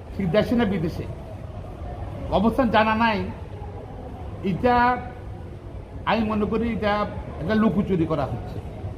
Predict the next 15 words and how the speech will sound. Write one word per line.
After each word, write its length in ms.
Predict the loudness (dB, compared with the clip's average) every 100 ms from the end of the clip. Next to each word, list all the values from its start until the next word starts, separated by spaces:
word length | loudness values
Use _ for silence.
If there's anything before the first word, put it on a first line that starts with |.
| -8 -10 -10 -10 -8 -8 -8 -8 -6 -4 -2
এটা 120 | 0 0 -2 -6 -8 -6 -6 -6 -6 -2
ওনাদের 300 | 0 2 2 2
কিন্তু 260 | 0 2 2 2 -2 -6 2
শপথ 320 | 4 6 2 2
নিয়েছেন 420 | 0 0 0 0 0 -2 -8 -8 -10 -8 0
সংবিধান 360 | 2 4 4 4
অনুযায়ী, 380 | 2 2 2 2 -2 -6 -6 -6 -6 -6 2
জাতির 300 | 4 6 4 0
কাছে 160 | 2 4
যাই, 160 | 4 6
যাই 160 | 4 6
বলবেন 260 | 2 2 -2 -2
স্পষ্ট 380 | -4 -4 -4 -2
বলা 220 | 0 0 0
উচিত, 180 | -4